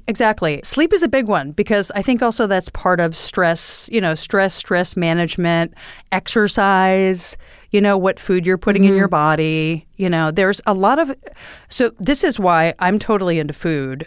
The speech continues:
Speaker 1: um, and what kind of food we eat, because I am s-, I do not do takeout, like, if I, if I can avoid it. You know, there are so many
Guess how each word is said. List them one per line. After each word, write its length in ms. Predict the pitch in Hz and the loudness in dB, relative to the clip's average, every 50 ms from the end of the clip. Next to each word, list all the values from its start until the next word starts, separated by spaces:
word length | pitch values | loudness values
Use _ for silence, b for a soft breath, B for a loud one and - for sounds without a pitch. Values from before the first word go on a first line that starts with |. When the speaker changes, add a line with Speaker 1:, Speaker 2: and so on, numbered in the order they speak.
| - - | -10 -6
Speaker 1:
um, 280 | 180 160 156 151 147 - | -4 -4 -2 -4 -4 -4
and 280 | 165 170 165 151 160 156 | -4 -4 -4 -4 -2 -2
what 140 | 180 165 | -2 0
kind 140 | - 196 165 165 | 0 -2 -2 -2
of 60 | 156 | -2
food 200 | - 160 160 160 | -2 -4 -4 -2
we 100 | 165 175 175 | -4 -6 -4
eat, 340 | - 202 208 220 214 - | -2 -2 -2 -2 -4 -4
because 380 | - 190 175 - 180 170 160 - - | -6 -6 -2 0 -2 -2 -2 -4 -4
I 140 | - 180 180 | -2 0 2
am 180 | 180 180 180 175 | 2 2 0 -2
s-, 160 | 165 - - - | -4 -8 -12 -6
I 120 | - 165 175 | -4 -4 -4
do 220 | 156 156 175 175 165 | -2 -2 -2 -2 0
not 360 | 170 165 165 165 170 - 170 | 0 0 0 0 -2 -4 -4
do 300 | - 180 170 170 165 160 | -4 -2 0 0 -2 -4
takeout, 680 | 156 - 170 156 156 151 139 143 147 147 147 147 143 - _ | -2 -2 -4 -4 -2 -4 -4 -2 0 0 -2 -4 -6 -8 _
like, 380 | - 156 147 143 139 139 - - | -10 -8 -6 -6 -6 -6 -8 -12
if 160 | 156 151 - - - | -14 -14 -14 -8 -8
I, 80 | 170 - 370 | -8 -8 -8
if 160 | - - - | -10 -6 -6
I 120 | 147 139 | -6 -4
can 120 | 143 151 147 | -4 -6 -8
avoid 280 | 139 139 143 143 135 | -6 -6 -8 -6 -4
it. 160 | 135 147 170 - | -4 -6 -4 -4
You 80 | - 160 | -4 -2
know, 180 | 156 156 151 156 | -2 0 0 0
there 140 | 156 160 151 | 0 0 0
are 60 | 160 | -2
so 300 | - - 214 190 190 208 | -2 0 0 0 2 2
many 260 | 202 190 196 196 180 | 2 2 2 0 -2